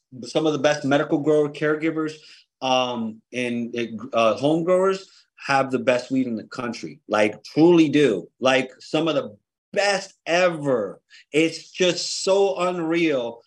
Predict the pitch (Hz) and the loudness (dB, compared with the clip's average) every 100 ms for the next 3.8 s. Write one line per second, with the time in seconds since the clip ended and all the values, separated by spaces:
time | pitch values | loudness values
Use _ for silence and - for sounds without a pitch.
0 | - 151 156 - 165 196 202 208 165 165 | -6 -4 -4 -4 -6 -4 -4 -2 -2 -4
1 | - 165 165 - _ - 139 143 151 147 | -4 -6 -6 -10 _ -6 0 2 4 2
2 | - _ _ 127 135 131 123 120 113 - | -4 _ _ -2 0 0 -2 -6 -10 -14
3 | _ _ _ _ 165 196 165 98 | _ _ _ _ 0 2 2 -2